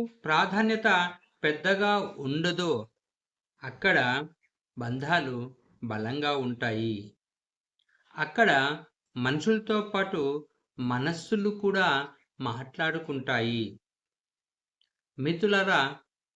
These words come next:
మంచి మాటలు ఎప్పుడూ మంచివే. వింటే వ్యక్తిత్వం మెరుగుపడుతుంది, ఆచరిస్తే సమాజంలో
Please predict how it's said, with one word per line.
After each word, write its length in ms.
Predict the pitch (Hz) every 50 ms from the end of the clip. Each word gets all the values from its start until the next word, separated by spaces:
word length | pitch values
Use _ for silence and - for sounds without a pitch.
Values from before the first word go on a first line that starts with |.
| _ _ _ _ _ - 135
మంచి 260 | 139 170 180 175 226 214 214
మాటలు 360 | 214 208 202 220 214 202 170 147 147 156 156 - - _ _ _ _ _ _ _ 127 123 123 131
ఎప్పుడూ 280 | 139 135 - 202 190 202 208 208 214 202 170
మంచివే. 460 | 131 127 117 - 156 135 139 139 123 107 110 - _ _ _ _ _ _ _ _ _ _ _ _ _ _ _ _ _ _ _ -
వింటే 460 | 117 117 147 180 202 196 220 208 175 160 160 165 170 - _ _ _ _ - 120
వ్యక్తిత్వం 580 | 139 135 135 - 214 202 202 202 196 165 143 139 147 151 - _ _ _ _ 123 120
మెరుగుపడుతుంది, 880 | 120 113 120 139 170 202 - 180 165 151 151 - 151 139 143 135 147 139 120 110 113 120 120 - _ _ _ _ _ _ _ _ _ _ _ _ _ - - 117 117 139
ఆచరిస్తే 640 | 156 156 - 196 190 190 180 185 - - 151 131 123 120 120 123 - _ _ _ _ _ _ - -
సమాజంలో 720 | 120 110 117 143 156 165 156 160 160 156 156 151 143 127